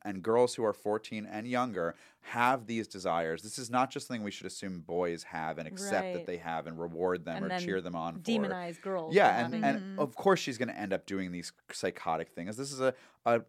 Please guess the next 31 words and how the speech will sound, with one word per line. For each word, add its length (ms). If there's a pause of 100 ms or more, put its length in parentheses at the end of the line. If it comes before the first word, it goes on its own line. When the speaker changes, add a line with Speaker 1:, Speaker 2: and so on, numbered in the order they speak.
(220)
Speaker 1:
lesson 640
movie, 420
uh, 560
a 200
cautionary 600
tale 500
Speaker 2:
<laughs> 300
Speaker 1:
to 100
parents 580
to 120
not 320
Speaker 2:
Yeah. 80
Speaker 1:
deny 640
young 300
women 340
their 220
s-, 280
right 300
to 140
sexuality. 880 (360)
Speaker 2:
All 120
right, 320
we've 160
got 140
a 20
lot 200
of 60
lessons 400
from 140
this 180
movie. 320